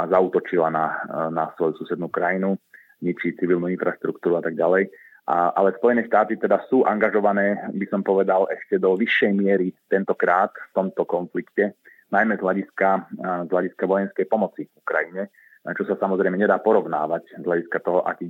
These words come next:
spôsobom boli angažované, povedzme, v tých vojnách na Balkáne v deväťdesiatych rokoch. Pretože, ako viete, Spojené štáty teraz podpísali, respektíve kongres,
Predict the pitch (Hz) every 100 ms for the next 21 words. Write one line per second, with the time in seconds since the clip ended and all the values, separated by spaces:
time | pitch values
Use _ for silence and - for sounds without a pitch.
0 | - 87 - 85 85 82 80 85 85 85
1 | 82 85 82 - 80 82 82 - 80 80
2 | 82 85 80 - 76 82 82 78 78 76
3 | 80 80 - 80 80 80 80 69 - _
4 | _ - - 78 85 85 87 82 87 92
5 | 92 90 - 85 85 85 85 76 82 82
6 | 82 71 80 - 82 85 76 - 87 -
7 | - 80 80 - 101 92